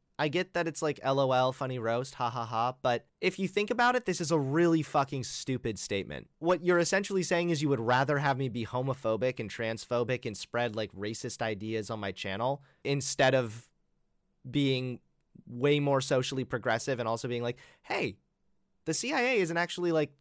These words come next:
completely as bad as you guys are, are saying it is, and a lot of this seems to be based on misinformation." Oh my god, someone in here unironically saying that Vaush is a C I A op. You people are deranged. I, I,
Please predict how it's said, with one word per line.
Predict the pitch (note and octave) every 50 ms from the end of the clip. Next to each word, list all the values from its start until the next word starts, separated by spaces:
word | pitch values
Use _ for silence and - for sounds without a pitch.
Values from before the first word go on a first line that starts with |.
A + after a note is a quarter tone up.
| _ _
completely | - D3+ C#3 - - F3+ G3 G3 F#3+
as | F3+ C#3
bad | A2+ C#3 C#3 E3+ E3+
as | D3+ B2+
you | B2 B2
guys | C#3 C3+ C3+ A#2
are, | B2+ B2 A#2+ G#2+
are | F2+ A#2
saying | A2 - E3 G3+ G3+ C#3
it | A2 G#2
is, | A2 F#2+
and | A2 G#2+
a | G#2
lot | A2 B2+ D3+
of | D#3 C3
this | B2+ A#2+ -
seems | - - C#3 C3 -
to | -
be | A#2+ B2+
based | - B2+ C3 B2+ -
on | B2+ B2
misinformation." | B2+ B2 C3+ A#2+ A#2+ A#2 C#3+ F#3 A3+ - - -
Oh | - D3+ F3 F3 F3 F3+
my | E3 C#3+ D3+ D3
god, | C#3 B2+ A#2 D3+ C#3+ D3 D3 D3 C#3 C3 C3
someone | - F#3 F3+ F#3 F3+
in | F3
here | F3 F3 E3+ - -
unironically | C#3+ D3+ D#3+ E3 D#3+ D3+ D3 D3 D3+ D3+ D3 D3+ C#3
saying | C3+ D3 C#3+
that | C#3+ C#3 A2+
Vaush | A2 A2 A2+ A#2+ B2 B2+ C3+ C3+ -
is | - - C3 A#2+
a | B2+ A#2
C | - - - - - D3 D3
I | D3+ C#3+ C#3+
A | C#3+ C#3+ C3+ C3+ C3+ C#3 C#3 - -
op. | - A2+ A2+ G#2+ G2 F#2 - - - _ _ _ _ _ _ _ _ _ _ _ _ _ _ - - - - - - - _ _ _ _ _ _ _
You | - E3+ A3+ B3
people | - G#3 G#3+ F#3+ F3+ D#3
are | C#3+ C3
deranged. | - B2 A2 A2 A2 A2 G#2+ G#2+ G#2 G2+ - - -
I, | - D#3 D#3+
I, | D3 A2 E3+ F3+ D#3